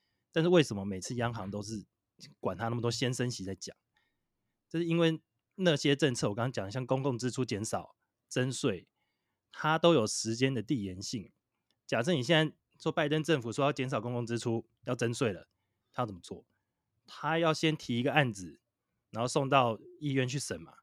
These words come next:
然后议院一定说不同意，然后把它退回，再，再重改一次，改完再审，然后众议院审过，再参议院再审一次，参议院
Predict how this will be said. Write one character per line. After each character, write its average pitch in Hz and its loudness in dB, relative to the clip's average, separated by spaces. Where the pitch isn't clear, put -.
然 135 -4
后 151 -8
议 170 0
院 156 4
一 143 -4
定 143 -2
说 143 0
不 139 -4
同 123 -2
意， 135 0
然 113 0
后 117 -2
把 110 4
它 - -4
退 127 -2
回， 107 -4
再， 131 0
再 143 0
重 120 -2
改 92 -2
一 101 -6
次， 95 -8
改 101 -2
完 110 0
再 135 0
审， - -6
然 - -20
后 120 -6
众 139 0
议 - 0
院 139 2
审 101 -6
过， 117 -2
再 113 0
参 113 -4
议 120 -2
院 120 -2
再 110 -2
审 92 -8
一 87 -16
次， 107 -12
参 131 -6
议 139 -4
院 131 -2